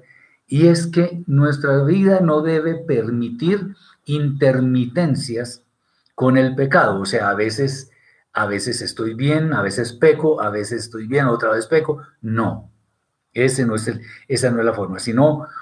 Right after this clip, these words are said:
una vida de santidad es la que agrada al Eterno. Solamente de esa forma nosotros podremos ser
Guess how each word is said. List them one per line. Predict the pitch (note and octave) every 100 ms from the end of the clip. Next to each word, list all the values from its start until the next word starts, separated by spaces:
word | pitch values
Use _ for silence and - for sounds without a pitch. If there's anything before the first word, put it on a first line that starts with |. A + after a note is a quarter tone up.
| -
una | E3 F3+ F#3
vida | F3 E3 E3 E3 - -
de | B2 C3 A#2 -
santidad | - - D#3 D3+ D#3+ D#3+ D3+ D#3 A#2 A2 A2 - _ _ _ _ _ _ _
es | A2 B2+ C#3 -
la | A2 G2+ F#2+
que | G#2 F2+
agrada | F2 G2 F#2+ G2
al | F#2
Eterno. | F2+ F#2 D#2+ E2 - _ _ _ _ _ _ _ _ _ - _ _ - -
Solamente | - E3 G3+ G3 F#3+ F3 F3+
de | E3
esa | E3 E3
forma | E3+ D#3+ D#3+
nosotros | B2+ A#2+ A#2+ C#3
podremos | - G#2 G2+ G#2 A2
ser | A#2 A2